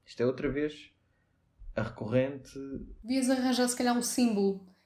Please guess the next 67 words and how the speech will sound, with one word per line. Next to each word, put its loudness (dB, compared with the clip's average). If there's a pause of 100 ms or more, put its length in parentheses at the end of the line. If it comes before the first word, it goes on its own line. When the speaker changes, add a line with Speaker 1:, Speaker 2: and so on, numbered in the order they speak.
Speaker 2:
Cada -2
vez 2
que -4
essa -2
frase -4
te -12
vem 0
à -4
cabeça, -2
metes -2
só -2
o -8
símbolo 0
e 4
as -2
pessoas -4
já 2
desde 0
o -2
início -2
estão -4
habituadas -2
a -2 (360)
este 4
Speaker 1:
Pois. 8
Speaker 2:
símbolo, 6
a 6
esta 0
<laughs> -4
história. -4 (200)
Speaker 1:
O 0
que 2
eu 6
estou 4
a 2
fazer 2
é 4
escrever 0
a 0
frase 4
em 2
itálico. 2 (180)
Speaker 2:
Pois. -8
Speaker 1:
Para -2
as 4
pessoas 2
se -2
Speaker 2:
Lá 6
está. 8
Speaker 1:
lembrarem 6
do -2
que -6
é -4
que -6
eu -4
estou. -2
Porque -2
eu, 0 (400)
lá 4
está, 4
o 6
primeiro 4
capítulo 0
disto 0
é 4
muito 0
pessoal 0